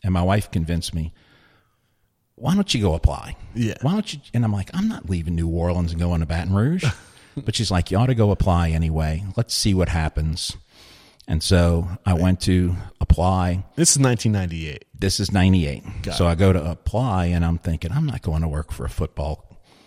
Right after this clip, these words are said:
Speaker 1: coach." And, uh,
Speaker 2: But at the same time, you said it was calling to you.
Speaker 1: Right. But I get there, and I find out it's this guy, T J Moran.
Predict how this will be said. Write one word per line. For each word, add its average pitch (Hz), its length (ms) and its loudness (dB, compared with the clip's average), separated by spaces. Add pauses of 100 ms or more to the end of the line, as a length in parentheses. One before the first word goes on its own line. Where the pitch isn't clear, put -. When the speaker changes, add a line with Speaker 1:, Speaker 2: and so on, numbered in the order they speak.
(480)
Speaker 1:
coach." - 480 0 (240)
And, 85 260 2
uh, 80 260 0 (160)
Speaker 2:
But 170 80 0
at 156 40 -2
the 151 60 0
same 269 200 4
time, 151 160 6
you 127 60 6
said 120 180 6
it 110 40 6
was 101 120 2
calling - 380 -8
to - 160 -12
you. - 80 -16 (320)
Speaker 1:
Right. 92 280 2 (200)
But 101 260 6
I 98 100 4
get 104 300 0
there, 87 220 2
and 85 80 2
I 82 40 2
find 87 360 2
out 80 200 0
it's - 140 -8
this - 160 -4
guy, 85 220 0
T 92 200 -2
J 82 200 2
Moran. 113 560 -2